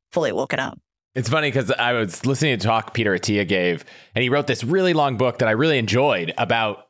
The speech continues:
Speaker 2: life. It's called Outlive. And someone was saying, "If you could just do one thing," he's like,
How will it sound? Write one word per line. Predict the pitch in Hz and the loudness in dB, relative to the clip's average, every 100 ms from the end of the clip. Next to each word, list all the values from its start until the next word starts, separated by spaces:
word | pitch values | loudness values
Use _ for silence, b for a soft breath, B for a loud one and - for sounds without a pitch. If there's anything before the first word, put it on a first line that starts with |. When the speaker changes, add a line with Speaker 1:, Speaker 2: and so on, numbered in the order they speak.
| - | -2
Speaker 2:
life. | 165 131 | 0 0
It's | - | -2
called | 101 | 0
Outlive. | 92 95 165 165 143 B B B B B | 0 2 2 0 -4 B B B B B
And | 143 139 131 123 - | -2 0 2 0 0
someone | - 170 | 0 0
was | 151 | 2
saying, | 139 - | 0 0
"If | |
you | 170 | -2
could | 311 | 0
just | 349 | 0
do | 208 | 2
one | 135 151 | 2 2
thing," | 127 101 | 0 0
he's | 185 | 0
like, | 185 - | -2 -4